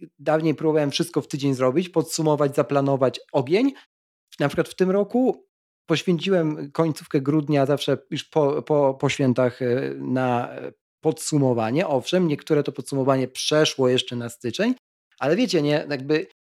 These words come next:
nie mam wielkiej kartki w tym momencie przed sobą, na szczęście, już z napisem, e, „Twoje trzy cele, to jak nie, to generalnie spadaj”. No i to jest super, nie?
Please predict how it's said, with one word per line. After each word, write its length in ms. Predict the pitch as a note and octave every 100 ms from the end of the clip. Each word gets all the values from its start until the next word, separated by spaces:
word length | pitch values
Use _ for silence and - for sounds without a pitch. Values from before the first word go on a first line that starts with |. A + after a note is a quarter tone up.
| -
nie 240 | B2+ E3+
mam 140 | G3 D3+
wielkiej 440 | D#3+ D#3+ D#3 C#3
kartki 440 | - D3 D3+ - C3
w 60 |
tym 120 | D3+
momencie 340 | C#3+ C#3 C#3 C#3
przed 180 | B2+ -
sobą, 280 | C#3 C3+
na 120 | C3 B2
szczęście, 420 | - B2+ - C3
już 240 | C3 B2+
z 100 | A#2+
napisem, 720 | C3+ - C#3 C#3+ C3+ C3+ D3 C#3+
e, 200 | B2+ B2+
„Twoje 380 | - - D3 C#3+
trzy 240 | - D3
cele, 300 | D3 C#3 B2+
to 120 | C#3
jak 180 | C3+ B2
nie, 120 | B2+
to 240 | B2+ C3 A#2+
generalnie 600 | - A#2+ A#2+ A#2+ B2 B2
spadaj”. 400 | - B2 D3 A3+ - - - _ - -
No 80 | F3+
i 100 | F3+
to 180 | F#3 F#3+
jest 280 | F#3 -
super, 320 | - C3 -
nie? 140 | C3+